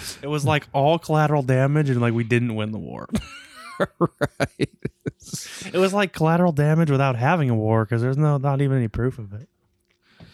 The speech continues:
Speaker 2: I could take a picture of my forehead right now. There's probably proof of it on there.
Speaker 1: Oh, I highly doubt that.
Speaker 2: No, 'cause I wiped it off.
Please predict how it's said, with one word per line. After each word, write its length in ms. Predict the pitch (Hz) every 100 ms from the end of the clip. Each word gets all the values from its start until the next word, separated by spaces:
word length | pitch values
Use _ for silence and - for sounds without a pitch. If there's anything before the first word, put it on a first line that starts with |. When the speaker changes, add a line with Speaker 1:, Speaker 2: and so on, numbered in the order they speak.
| _ - - - _ _ -
Speaker 2:
I 140 | 117
could 160 | 139 165
take 180 | 175 156
a 60 | -
picture 260 | 165 160
of 60 | 156
my 160 | 120 107
forehead 420 | 147 180 196 113
right 180 | 107 107
now. 120 | 110
There's 140 | 113
probably 240 | - 139 113
proof 360 | 113 123 120
of 140 | 110 110
it 80 | 110
on 220 | 107 110
there. 400 | 135 180 107 85 92 - - -
Speaker 1:
Oh, 360 | 131 117 92 120
I 320 | 120 120 113 -
highly 280 | 113 85 90
doubt 260 | - -
that. 200 | - 101
Speaker 2:
No, 200 | 117 117 113
'cause 120 | 120
I 60 | 113
wiped 320 | 113 113 -
it 80 | 104
off. 440 | 101 104 101